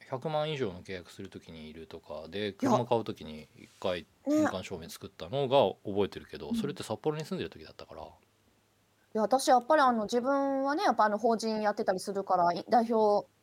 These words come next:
Speaker 2: の印鑑証明とかって昔からしょっちゅう、しょっちゅうなんかや-、やらされてたから、
Speaker 1: 大変だよね。
Speaker 2: みんな、普通の人もみんな使ってるんだと思ってた、印鑑証明って。あの、いろんなとこで。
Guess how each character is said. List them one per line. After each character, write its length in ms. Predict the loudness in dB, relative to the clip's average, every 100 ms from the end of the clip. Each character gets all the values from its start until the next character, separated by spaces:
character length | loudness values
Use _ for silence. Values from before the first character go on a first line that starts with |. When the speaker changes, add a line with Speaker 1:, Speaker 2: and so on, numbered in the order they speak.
| -2
Speaker 2:
の 200 | 2 2
印 140 | 0
鑑 160 | 0 0
証 160 | 0
明 140 | 0 -2
と 100 | -2
か 100 | -2
っ 100 | -2
て 140 | -6
昔 320 | -4 -2 -2
か 100 | 4
ら 160 | 4 4
し 80 | 2
ょ 40 |
っ 60 | -4
ち 80 | -2
ゅ 60 |
う、 40 | -2
し 80 | -2
ょ 40 |
っ 40 |
ち 80 | -4
ゅ 20 | -4
う 20 |
な 100 | -4
ん 40 |
か 100 | -4
や-、 120 | -6 0
や 100 | 0
ら 80 | 2
さ 60 |
れ 80 | -2
て 80 | -4
た 80 | -6
か 120 | 0
ら、 320 | 4 6 4 0 -20 -20 _ _ -4 2
Speaker 1:
大 80 |
変 20 | 4
だ 20 |
よ 40 |
ね。 0 |
Speaker 2:
み 60 | 4
ん 20 |
な、 120 | 4 2
普 120 | -2
通 160 | 0 2
の 80 | 4
人 120 | 4
も 280 | 4 4 2
み 100 | 2
ん 40 |
な 100 | 2
使 160 | 0 -2
っ 60 | 0
て 80 |
る 60 | 2
ん 20 |
だ 80 | 0
と 80 | 0
思 80 | -4
っ 40 |
て 60 | -2
た、 100 | -2
印 120 | -2
鑑 160 | -6
証 160 | -4 -2
明 140 | -2 -4
っ 20 |
て。 340 | _ -8 -8 _ _ _ -4
あ 60 | -2
の、 320 | -2 -4 -2 4
い 60 |
ろ 100 | 4
ん 60 | 4
な 100 | 2
と 80 | 2
こ 100 | 2
で。 200 | 0